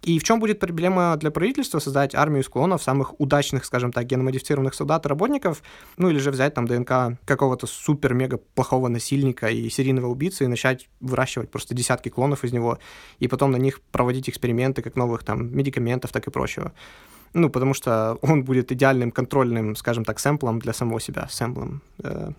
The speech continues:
опять забыл. Ну, контрольной группой. Ну, в общем, потому что он сам такой же, как он и есть. Потому что сейчас мы можем использовать только регрессивный анализ, либо искать однояйцевых близнецов, чтобы понять, ска-, насколько на человека влияет тот или иной продукт, ну, воспитание там, а насколько гены.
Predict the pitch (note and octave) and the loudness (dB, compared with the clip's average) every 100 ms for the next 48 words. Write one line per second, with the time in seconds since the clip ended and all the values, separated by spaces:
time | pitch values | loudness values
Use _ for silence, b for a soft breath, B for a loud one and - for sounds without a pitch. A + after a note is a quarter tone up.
0 | - C3+ B2+ C#3+ - C#3+ - D#3 D3 E3 | -12 -8 -6 -6 -8 -10 -4 -4 -2 0
1 | C#3 A#2+ C3+ C#3 A2 A#2+ B B - E3+ | 0 0 -4 -2 -2 -4 B B 2 2
2 | C3+ B2+ C3+ - C3 C#3+ B2+ - - B2+ | 2 0 -2 0 0 0 0 -4 -2 0
3 | B2 B2 A#2+ B2 - - B B B B | -2 -4 -2 -2 -6 -12 B B B B
4 | D3+ F#3 F#3+ - A3+ - F3+ F3 - _ | 0 0 0 0 0 2 2 2 -2 _
5 | C3+ C#3 D3+ C#3 C3+ - A2+ A#2+ C3+ D#3+ | 0 2 2 0 0 0 -2 0 -4 -4
6 | - C3+ C3 B2+ C#3 C#3 D3 A#2+ G#2+ D3+ | -2 -2 0 0 -2 0 2 2 0 -2
7 | A3+ D#3+ D#3+ D#3 D#3+ F#3+ - - - C#3 | -2 -2 -2 0 2 2 0 -6 -2 2
8 | D3+ E3+ E3 D#3 D3+ D#3 D#3 B3 - C#3 | 2 0 -2 0 0 0 0 -2 -2 0
9 | C3 B2 - _ _ C#3 C3 - - C3 | 2 0 -2 _ _ 2 2 0 0 0
10 | - D3+ C#3+ C#3 - C#3 C3+ C3+ C3+ C#3 | 2 0 2 -2 0 -2 0 0 0 0
11 | C#3 C#3 C#3+ C#3+ E3 D#4+ E4 b E3 A#2 | -2 0 0 0 0 0 -2 b 0 2
12 | B2+ - - C#3 D3+ B2 A#2+ A2+ - - | 0 -4 0 2 2 0 0 -2 -4 0
13 | B2+ C3+ F3 E3+ B2 A2 C3+ | 0 2 0 0 -2 -2 -2